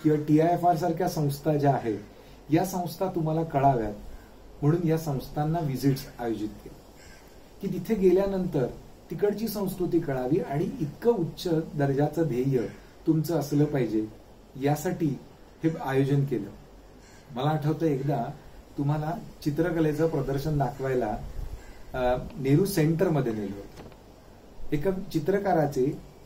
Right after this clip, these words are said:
चित्र प्रदर्शन होतं आणि त्या चित्र प्रदर्शनामध्ये एकाचे न्यूड चित्रांचे प्रदर्शन होतं. आता या ठिकाणी पहिल्यांदा मुलं गेल्यानंतर हसायला लागली, पण appreciation कसं करायचं, कलाकारा-,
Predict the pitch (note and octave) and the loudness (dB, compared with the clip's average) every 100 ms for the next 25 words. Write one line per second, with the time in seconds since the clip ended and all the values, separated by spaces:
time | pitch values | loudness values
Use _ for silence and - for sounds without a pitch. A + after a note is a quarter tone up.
0 | - E3 F#3+ F3 D3 C3 - A#2 G#2 G#2 | -4 0 2 2 0 0 -2 -6 -8 -14
1 | - - - - - - - D3+ F#3+ G#3+ | -16 -20 -20 -20 -20 -20 -6 0 0 0
2 | - - - F#3+ - F#3+ F#3+ F3+ E3 E3 | -6 -10 -4 -4 -4 -4 -2 0 0 0
3 | F3 E3 D#3+ D3 A#2+ A#2 D#3 - - - | 0 0 0 0 -2 -2 -2 -4 -6 -8
4 | - - D#3 C#3+ F#3 F3+ C3+ E3+ - - | -8 0 2 2 0 0 -2 -4 -6 -16
5 | - - D3+ G3 A3+ - - - - - | -16 -4 0 4 4 2 -6 -14 -20 -4
6 | E3 D#3 D#3 D3+ D#3 D3 B2+ B2 - A2 | -2 0 0 0 0 -2 -2 -4 -4 -8
7 | G2 - - - - - - - - - | -8 -14 -18 -20 -20 -20 -20 -20 -20 -10
8 | C#3+ G#3+ G3+ D3 D3+ F#3 F#3 G3+ G#3 A3+ | -8 -4 -2 -2 -2 -4 -4 -2 0 0
9 | B3 - - D3+ C#3+ D#3+ F#3+ G#3 G#3+ G3 | -2 -10 -6 0 2 2 0 -2 -2 0
10 | G3 F#3 F#3 F3+ F#3 G3 G3 - D3 F3+ | 2 2 2 -2 -2 -4 -6 -6 -4 0
11 | E3+ B2+ G#2+ G2+ F#2+ - - - - - | 2 2 0 -4 -8 -10 -20 -20 -20 -20
12 | - - - - G3+ A3+ - - - C#3 | -20 -20 -10 0 0 0 -6 -16 -12 -10
13 | - F#3+ A#3+ - B3 A#3+ B3 A#3+ G#3+ F#3+ | 2 4 4 0 0 0 0 -2 -2 -2
14 | E3 D3 C#3 B2 - C#3 - B2 C#3+ E3 | 0 0 0 0 -2 -6 -4 0 2 2
15 | F3+ F3+ | 4 4